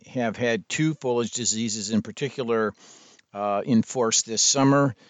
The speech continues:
Both are bad. One is more so than the other. Apple scab is the foliar disease that will cause the leaves to fall off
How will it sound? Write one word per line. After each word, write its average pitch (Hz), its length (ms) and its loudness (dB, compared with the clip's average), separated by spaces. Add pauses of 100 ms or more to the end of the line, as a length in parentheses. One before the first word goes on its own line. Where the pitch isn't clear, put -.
(320)
Both 117 260 0
are 113 80 0
bad. 151 540 2
One 123 340 4
is 117 220 2
more 131 300 4
so 127 280 2
than 110 200 4
the 107 140 4
other. 165 340 4 (320)
Apple 135 320 -2
scab 131 500 2
is 120 200 -2
the 117 100 -12
foliar 123 400 -2
disease 117 560 -2
that 117 160 -2
will 110 80 -4
cause 120 320 0
the 117 80 -8
leaves 120 320 -6
to 120 80 -12
fall 117 300 0
off 117 520 2